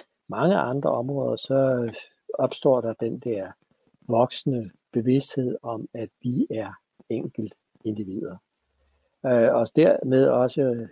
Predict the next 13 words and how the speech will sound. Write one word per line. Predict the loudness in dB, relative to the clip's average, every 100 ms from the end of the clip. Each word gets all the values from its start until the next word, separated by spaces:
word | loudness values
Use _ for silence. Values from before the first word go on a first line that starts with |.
| _ -12
øh, | -10 -10 -14 -20 _ _ -6
opstår | -4 0 2 2
der | 2
så | -4 -6 -6 _
også | -4 -2 -2 -4 -4
ensomheden. | -6 -6 -10 -12 -12 -12 -16 _ _
Fordi | -14 -4 -2 -2 -8 _ _ _ _ _ _ -8
hvis | -6
du, | 0 2 2 0
øh, | 0
føler, | 4 6 6
at | 4 0 -4
du, | -4 -4 -6 -14